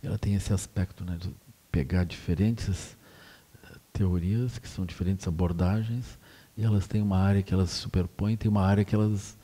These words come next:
descrevem outras coisas. Então, por exemplo, a acupuntura tem uma outra forma de raciocinar, né? A medicina chinesa tem uma outra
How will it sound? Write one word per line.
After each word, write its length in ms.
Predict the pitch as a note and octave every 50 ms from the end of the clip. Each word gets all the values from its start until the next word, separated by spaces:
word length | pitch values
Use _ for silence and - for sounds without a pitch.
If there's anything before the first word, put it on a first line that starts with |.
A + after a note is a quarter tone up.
| - - - - - - - -
descrevem 440 | G2+ - - A2+ G#2+ G#2+ G2+ G#2
outras 260 | G#2+ G#2 A2+ A2+ A2+ -
coisas. 400 | - A2 G#2 F#2+ F2 F2 F2 - - - - _ _ _ _ _ - - - - _ _
Então, 160 | - F2+ F2+
por 140 | E2+ F#2+ F#2+
exemplo, 440 | F2 D#2+ F#2 E2+ - E2 E2 D2+ - -
a 60 | F2+
acupuntura 460 | - - F#2 - G2 G2 A2+ A2+ A#2
tem 140 | A2 B2 A#2+
uma 180 | A#2 A#2 A2+
outra 240 | A2 A#2+ C3 - G#2+
forma 240 | G2+ - A2+ A#2 A#2+
de 60 | G#2+
raciocinar, 680 | A2 G2+ A#2 G#2+ - A#2 G#2+ - - A#2+ G#2 F2+ E2+
né? 120 | D#2+ D#2+ E2+ - - - - _ _ _ _ _ _ _ _ _ _ _ _ _ _
A 60 | -
medicina 300 | D#2 D2 - - G2 F#2
chinesa 340 | F2+ - - G2+ G2+ G#2+ G2+
tem 100 | - A#2+
uma 140 | A#2 A2+ G#2+
outra 400 | G#2+ A#2+ C3+ - G#2+ F#2 F2+ E2+